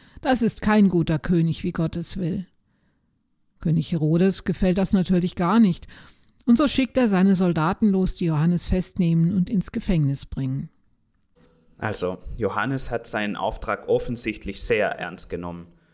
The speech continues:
Speaker 2: Wenn man einen König kritisiert, dann haben die Leute ja gewusst, dass das irgendwann auch gefährlich werden kann. Lebensgefährlich. Und Johannes nimmt da anscheinend kein Blatt vor den Mund.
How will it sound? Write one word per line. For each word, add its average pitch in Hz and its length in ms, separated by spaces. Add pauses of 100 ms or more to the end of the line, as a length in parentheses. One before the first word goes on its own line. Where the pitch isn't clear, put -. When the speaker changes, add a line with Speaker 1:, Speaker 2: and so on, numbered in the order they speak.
(580)
Speaker 2:
Wenn 104 180
man 107 180
einen 98 340
König 139 560
kritisiert, 92 840 (160)
dann 98 180
haben 113 300
die 107 100
Leute 95 340
ja 92 160
gewusst, 95 720 (400)
dass 98 180
das - 280
irgendwann 104 580
auch - 220
gefährlich 101 560
werden 90 260
kann. 123 380 (1040)
Lebensgefährlich. 92 1200 (500)
Und 98 180
Johannes 107 540
nimmt 120 400
da 87 140
anscheinend 98 500
kein 113 260
Blatt 95 280
vor 90 180
den 90 80
Mund. 85 460